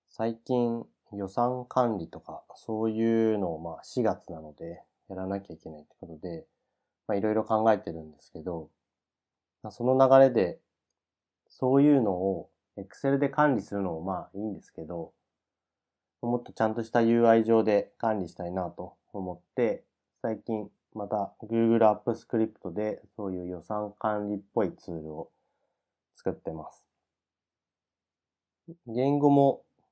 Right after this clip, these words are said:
Googleアップスクリプトなので、JavaScriptで書けばいいんですけど、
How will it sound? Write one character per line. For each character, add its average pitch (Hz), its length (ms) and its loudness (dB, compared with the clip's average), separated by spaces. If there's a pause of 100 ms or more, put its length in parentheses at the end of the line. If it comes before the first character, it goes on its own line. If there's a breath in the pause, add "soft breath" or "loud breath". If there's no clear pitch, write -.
(120)
Google 143 320 4
ア 143 40 8
ッ 143 80 -2
プ 147 120 0
ス - 100 -14
ク 143 140 2
リ 139 80 4
プ 139 100 -16
ト 113 120 2
な 95 80 0
の 80 160 -8
で、 80 280 -12 (320)
JavaScript 113 720 -2
で 90 120 -6
書 101 100 -4
け 98 120 -8
ば 85 140 -6
い 87 40 -10
い - 40 -10
ん 82 80 -14
で 78 100 -20
す - 120 -20
け 85 80 -20
ど、 82 260 -16